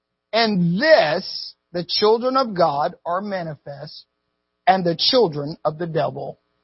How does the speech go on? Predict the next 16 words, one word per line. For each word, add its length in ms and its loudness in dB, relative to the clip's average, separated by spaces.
Whosoever 1120 6
doth 300 6
not 500 2
righteousness 840 0
is 260 -8
not 440 2
of 200 0
God, 400 2
neither 400 2
he 300 2
that 180 -4
loveth 400 2
not 400 -8
his 220 -12
brother." 540 -6
Notice 460 -4